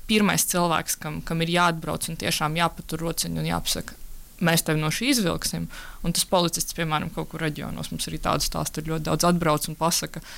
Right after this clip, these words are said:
"Pf, jums kaut kāds mājas ķīviņš vispār, ko tu tur runā?" Tas arī, nu,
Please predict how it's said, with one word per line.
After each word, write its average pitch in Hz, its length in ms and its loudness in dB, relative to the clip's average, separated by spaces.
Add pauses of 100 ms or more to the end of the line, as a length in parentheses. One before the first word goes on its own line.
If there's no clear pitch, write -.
(160)
"Pf, - 280 4
jums 190 160 0
kaut - 220 -2
kāds - 120 -4
mājas 190 300 4
ķīviņš 180 480 0
vispār, 160 240 0
ko 180 140 -2
tu - 120 -8
tur 180 200 -2
runā?" 190 240 4 (460)
Tas 202 220 4
arī, 202 220 2
nu, 202 180 2